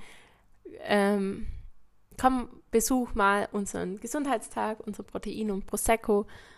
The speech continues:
und lern das Team kennen, lern die Menschen kennen, wer macht es, wer... Ähm, ja, wie kann so eine Zusammenarbeit aussehen. Und dann kannst du am besten abwägen, gefällt es mir, gefällt es mir nicht.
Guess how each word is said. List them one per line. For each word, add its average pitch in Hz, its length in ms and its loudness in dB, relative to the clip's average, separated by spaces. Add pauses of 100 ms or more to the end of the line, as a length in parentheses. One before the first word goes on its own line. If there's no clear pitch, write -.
(440)
und 202 360 6 (240)
lern 214 300 4
das 214 240 0
Team 233 320 -2
kennen, 208 300 2
lern 202 280 2 (100)
die 196 80 -4
Menschen 208 420 0
kennen, 208 300 0
wer 196 140 4
macht 185 340 -2
es, 208 260 -2 (160)
wer... 190 440 4 (560)
Ähm, 190 480 4 (160)
ja, 208 200 4
wie 214 140 2
kann 202 320 2
so 196 120 0
eine 185 140 6
Zusammenarbeit 196 880 2
aussehen. 196 680 4 (1300)
Und 202 140 2
dann 196 260 4
kannst 208 340 -2
du 190 100 6
am 202 140 6
besten 196 400 2
abwägen, 196 720 2 (580)
gefällt 180 440 2
es 208 200 2
mir, 202 240 4
gefällt 190 420 0
es - 200 -4
mir 208 120 4
nicht. - 360 -4